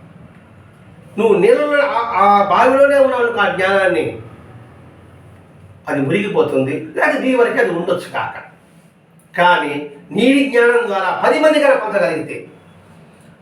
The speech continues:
నీకెంత ముక్తి వస్తుందో దానికన్నా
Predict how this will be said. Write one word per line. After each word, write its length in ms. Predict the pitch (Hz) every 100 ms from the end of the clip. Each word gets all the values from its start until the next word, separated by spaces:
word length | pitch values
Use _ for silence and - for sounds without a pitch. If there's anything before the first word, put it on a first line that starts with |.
| - _ _ _ _ _ _ _ _ -
నీకెంత 440 | - 277 262 -
ముక్తి 300 | 269 254 -
వస్తుందో 800 | 233 220 196 185 180 170 - -
దానికన్నా 720 | 117 - 180 185 185 - 220